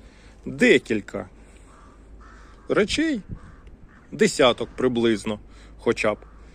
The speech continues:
то тоді можна зробити знижку. А коли одну річ, дві,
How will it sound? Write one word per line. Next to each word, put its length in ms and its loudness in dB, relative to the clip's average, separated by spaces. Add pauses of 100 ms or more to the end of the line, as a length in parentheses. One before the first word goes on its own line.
(560)
то 120 -4
тоді 280 -2
можна 400 4
зробити 480 -2
знижку. 420 -2
А 80 0
коли 320 0
одну 380 4
річ, 300 2
дві, 500 2